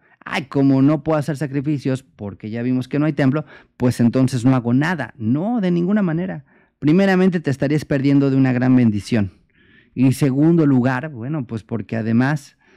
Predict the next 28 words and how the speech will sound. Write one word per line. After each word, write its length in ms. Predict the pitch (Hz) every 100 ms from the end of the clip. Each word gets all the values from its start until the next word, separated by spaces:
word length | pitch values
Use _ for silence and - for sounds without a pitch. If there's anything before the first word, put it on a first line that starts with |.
| _
no 220 | - 135 139
es 160 | 120
lo 100 | 123
único 420 | 120 127 131 120
que 140 | - 110
se 160 | -
hacía. 400 | 98 - 107 92 _ _ _ -
Ujú. 360 | 95 131 170 - - _ _ _ _ _ _ _ _ _ _ _ _ _ _
Bien, 340 | 127 160 127 113
vamos 320 | 185 214 180
al 120 | 151
siguiente, 720 | 135 175 220 214 202 196 180
eh, 60 | 156
punto 680 | 135 208 233 202 180 196 202 - 147 -
que 180 | 156 147
dice, 560 | 185 - 190 190 151
"Si 420 | - - 160 170
hay 220 | 175 214 220
que 160 | 233
celebrar 440 | 214 180 170 180 196
en 100 | 180
Jerusalén, 680 | 165 147 160 156 180 190 -
¿por 260 | 147 143 135
qué 120 | 165
hacerlo 420 | 151 170 147 151
en 100 | 151
mi 140 | 120 107
ciudad? 460 | - 110 101 95